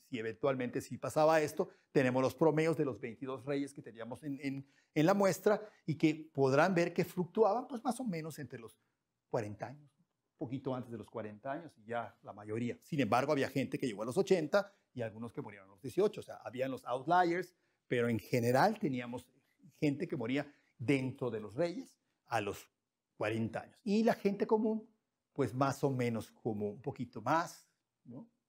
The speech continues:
Cincuentas por ahí. En fin, o sea, teníamos también una, unas, unas, este, comparamos a los,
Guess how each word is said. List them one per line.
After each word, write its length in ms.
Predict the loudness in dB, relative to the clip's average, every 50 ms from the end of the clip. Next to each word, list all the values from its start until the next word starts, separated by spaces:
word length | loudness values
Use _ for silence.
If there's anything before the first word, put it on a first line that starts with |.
| _ _ _ _ _ _ _ _ _ _ _ _ _
Cincuentas 720 | _ -10 -4 0 2 2 2 2 0 0 -2 -2 -2 -4
por 160 | -6 -6 -4
ahí. 340 | -2 -2 -2 -4 -6 -10 _ _ _ _ _ _ -2
En 260 | 0 0 0 -2 -6
fin, 340 | -2 -2 -2 -2 -2 -8 -10
o 60 | -8
sea, 140 | -8 -8 -6
teníamos 400 | -4 -2 -2 0 0 0 -2 -2
también 400 | -2 -2 0 -2 -2 -4 -6 -8
una, 220 | -8 -6 -6 -6
unas, 340 | -6 -6 -8 -8 -10 -12 _
unas, 340 | -12 -10 -10 -12 -12 -16 _
este, 300 | _ _ _ _ -20 _ _ _ _ _
comparamos 640 | -6 -6 -6 -6 _ 2 4 6 6 4 4 2 0 2
a 60 | 0
los, 180 | 0 -2 -4